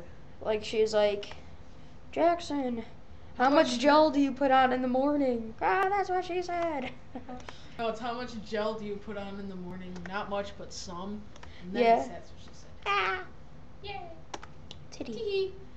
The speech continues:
Speaker 2: Tee-hee.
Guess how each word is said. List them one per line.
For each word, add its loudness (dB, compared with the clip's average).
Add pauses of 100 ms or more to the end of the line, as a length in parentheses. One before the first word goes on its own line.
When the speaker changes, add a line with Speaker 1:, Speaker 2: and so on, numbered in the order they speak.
(1800)
Speaker 2:
Tee-hee. -4